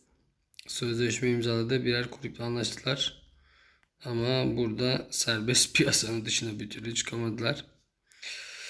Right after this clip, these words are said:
Valla gençler, yine taktik deneyemeyeceğiz. Yine taktikte sorun var.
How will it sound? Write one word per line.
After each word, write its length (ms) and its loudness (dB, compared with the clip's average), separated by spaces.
Valla 240 12
gençler, 720 10
yine 280 10
taktik 420 4
deneyemeyeceğiz. 960 4
Yine 560 6
taktikte 720 0
sorun 520 4
var. 520 4